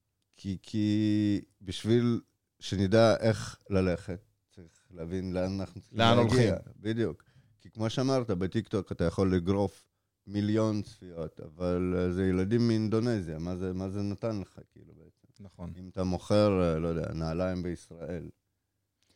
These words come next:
Speaker 2: אז נגיד שהגדרת יעד, והיעד זה בסופו של דבר המרות לעמוד נחיתה שלכם, כמה זמן אתה נותן לפיילוט,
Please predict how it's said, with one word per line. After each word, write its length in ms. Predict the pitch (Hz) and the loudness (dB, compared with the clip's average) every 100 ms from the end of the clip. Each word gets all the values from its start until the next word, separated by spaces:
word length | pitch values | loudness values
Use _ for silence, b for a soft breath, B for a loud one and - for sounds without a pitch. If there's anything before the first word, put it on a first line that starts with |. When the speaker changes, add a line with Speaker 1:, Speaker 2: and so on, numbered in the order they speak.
| _ _ - | _ _ -6
Speaker 2:
אז 180 | 113 | -2
נגיד 240 | 120 143 175 | 0 0 4
שהגדרת 560 | 170 131 120 143 143 | 2 4 8 8 6
יעד, 440 | 123 123 160 202 175 | 2 4 4 2 2
והיעד 380 | 131 127 143 143 | 4 6 6 4
זה 80 | 127 | 2
בסופו 360 | 117 117 - | 0 -2 -2
של 160 | 123 135 | 0 2
דבר 300 | 120 127 120 | 6 6 6
המרות 520 | 117 117 113 120 139 123 | 4 6 6 6 2 4
לעמוד 360 | 110 110 107 | 4 4 0
נחיתה 400 | 107 107 95 101 | -2 -2 2 2
שלכם, 520 | - 107 107 135 180 226 _ _ _ _ _ _ _ _ - | 2 2 2 0 -4 -8 _ _ _ _ _ _ _ _ 0
כמה 300 | 147 180 175 | 2 4 2
זמן 380 | 127 139 147 143 | 2 2 2 2
אתה 160 | - 127 | 2 2
נותן 340 | 117 - 123 | 2 0 0
לפיילוט, 800 | 117 110 - 107 110 135 170 - | 2 2 4 4 4 4 0 -2